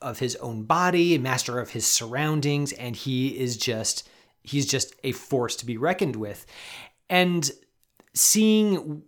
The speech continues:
Washington play almost against that kind of type i-, i-, is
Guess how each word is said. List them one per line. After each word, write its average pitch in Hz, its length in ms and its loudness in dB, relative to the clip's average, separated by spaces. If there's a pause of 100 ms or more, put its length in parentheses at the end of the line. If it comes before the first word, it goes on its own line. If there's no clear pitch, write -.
(140)
Washington 156 920 0
play 156 800 0 (260)
almost 202 300 4
against 156 440 -2
that 123 540 -2
kind 147 320 -2
of 117 280 -4 (340)
type 180 500 0
i-, - 100 -6
i-, 151 360 -2 (100)
is 135 440 -2